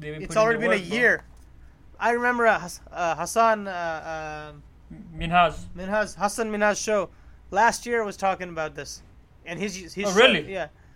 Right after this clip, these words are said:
Speaker 2: he was talking about the farmers' protest last year, early last
Speaker 1: The
Speaker 2: year.
Speaker 1: patri-, the Patriotic Act, is that, is that what
Speaker 2: The Patriot Act, yeah.
Speaker 1: Patriot Act, my mother, my bad. <laughs> Patriotic
Speaker 2: And
Speaker 1: Act.
Speaker 2: his show is off Netflix now.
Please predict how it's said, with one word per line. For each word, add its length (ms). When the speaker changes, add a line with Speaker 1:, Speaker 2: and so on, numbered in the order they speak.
Speaker 2:
he 40
was 80
talking 220
about 160
the 60
farmers' 340
protest 460
last 320
year, 180
early 260
last 180
Speaker 1:
The 160
Speaker 2:
year. 160
Speaker 1:
patri-, 140
the 100
Patriotic 680
Act, 260
is 100
that, 200
is 80
that 120
what 120
Speaker 2:
The 80
Patriot 400
Act, 260
yeah. 200
Speaker 1:
Patriot 460
Act, 180
my 160
mother, 240
my 120
bad. 200
<laughs> 0
Patriotic 500
Speaker 2:
And 140
Speaker 1:
Act. 80
Speaker 2:
his 100
show 280
is 100
off 240
Netflix 480
now. 220